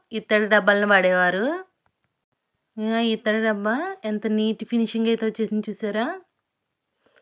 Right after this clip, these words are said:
మంచి రిచ్ లుక్ అయితే వచ్చింది నీట్‌గా. మన స్టీల్ డబ్బా అని చూసి దీన్ని చూస్తే ఏ మాత్రం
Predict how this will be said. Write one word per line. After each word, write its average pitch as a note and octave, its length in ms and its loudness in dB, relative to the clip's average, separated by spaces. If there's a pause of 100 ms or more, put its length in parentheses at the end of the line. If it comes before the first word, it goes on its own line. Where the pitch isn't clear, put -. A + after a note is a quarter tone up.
(440)
మంచి A3 340 -4
రిచ్ G#3+ 260 -6
లుక్ A3+ 220 -4
అయితే G#3+ 180 0
వచ్చింది G3+ 440 -4 (140)
నీట్‌గా. G#3 560 -4 (280)
మన G#3 180 -4
స్టీల్ G#3+ 400 -6
డబ్బా G#3+ 360 4
అని A3 200 0
చూసి - 800 -8 (420)
దీన్ని G#3+ 280 -2
చూస్తే G#3 320 -4 (120)
ఏ G#3 120 0 (160)
మాత్రం G#3 460 -2